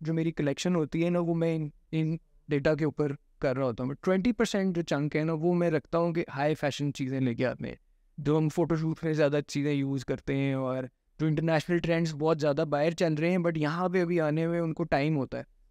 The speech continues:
तो वो एक छोटा चंक उसका भी रखते हैं कि ब्रांड बिल्डिंग भी होती है, ब्रांड इमेज होता है वो दिखाने के लिए। तो उसके अंदर फिर हम हाई फैशन चीज़ें जो हैं वो डिज़ाइन करते हैं। तो फिर उसके अंदर डिफरेंट आपके काफ़ी डिफरेंट, अ, एस्पेक्ट्स आ जाते हैं, आपकी,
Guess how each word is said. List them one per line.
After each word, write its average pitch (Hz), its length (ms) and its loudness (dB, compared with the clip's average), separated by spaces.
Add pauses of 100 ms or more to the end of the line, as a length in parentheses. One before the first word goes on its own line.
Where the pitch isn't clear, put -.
(120)
तो 180 100 4
वो 196 160 4
एक 190 120 0
छोटा 185 280 2
चंक 170 260 0
उसका 185 240 2
भी 185 100 2
रखते 165 260 0
हैं 175 100 2
कि 180 120 2
ब्रांड 151 400 -2
बिल्डिंग 156 340 2
भी 165 60 2
होती 143 240 2
है, 147 60 2
ब्रांड 147 320 2
इमेज 143 260 0
होता 131 220 2
है 127 60 0
वो 139 160 0
दिखाने 127 380 -2
के 127 80 -6
लिए। 131 200 -4 (540)
तो - 60 -6
उसके 190 300 0
अंदर 190 200 4
फिर 180 160 2
हम 165 140 2
हाई 143 220 0
फैशन 147 360 -2
चीज़ें 151 580 -2
जो 147 100 -2
हैं 143 140 0
वो 143 180 0
डिज़ाइन 147 400 0
करते 135 280 -4
हैं। 127 180 -12 (320)
तो 151 60 0
फिर 175 160 2
उसके 180 220 2
अंदर 175 140 4
डिफरेंट 170 420 -2 (600)
आपके 151 420 2
काफ़ी 165 500 0
डिफरेंट, 160 480 -2 (220)
अ, - 20 -8 (440)
एस्पेक्ट्स 151 420 -2
आ 139 140 2
जाते 139 260 0
हैं, 147 60 0
आपकी, 143 340 0